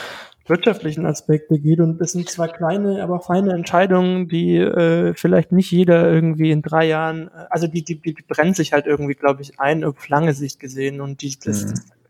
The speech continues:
Speaker 1: finde ich, diese, diese Reputation haben sie ja schon länger, äh, und das, äh, tut dem Ganzen keine Besserung, glaub ich.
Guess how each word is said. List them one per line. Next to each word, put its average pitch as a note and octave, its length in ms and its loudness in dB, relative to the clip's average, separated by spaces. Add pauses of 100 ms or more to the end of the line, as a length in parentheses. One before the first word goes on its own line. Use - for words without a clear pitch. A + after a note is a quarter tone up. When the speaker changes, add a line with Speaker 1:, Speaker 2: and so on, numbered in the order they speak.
(280)
Speaker 1:
finde E3+ 160 2
ich, E3 60 -6
diese, D3+ 300 2 (320)
diese D#3 200 -2
Reputation D#3+ 600 2
haben E3+ 160 2
sie E3 100 -2
ja C#3 120 4
schon D3 180 -4
länger, C3+ 540 -4
äh, C#3 160 2
und C#3 140 4
das, - 420 -2
äh, C#3+ 240 4 (880)
tut - 220 -20
dem D3+ 120 -6
Ganzen D3 300 -6
keine C#3 220 -4
Besserung, C#3+ 420 -4
glaub C#3+ 220 -8
ich. - 220 -18